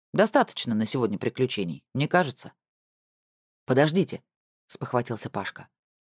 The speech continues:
«А так, э, на чём мы пойдём? Пешком, что ли? Грифон-то». «То есть только сейчас дошло?» — поддел Ярик. Пробормотал нечто похожее на баловень,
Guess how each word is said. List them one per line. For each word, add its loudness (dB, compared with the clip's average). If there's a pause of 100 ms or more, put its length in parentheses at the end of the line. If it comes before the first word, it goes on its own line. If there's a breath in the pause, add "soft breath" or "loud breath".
(540)
«А 0
так, 2
э, 4 (340)
на 2
чём 6
мы 4
пойдём? 2 (680)
Пешком, 2
что -2
ли? -6 (400)
Грифон-то». 0 (1120)
«То 10
есть 6
только 4
сейчас 2
дошло?» — 0 (560)
поддел 2
Ярик. -6 (480)
Пробормотал 4
нечто 0
похожее 2
на 2
баловень, 2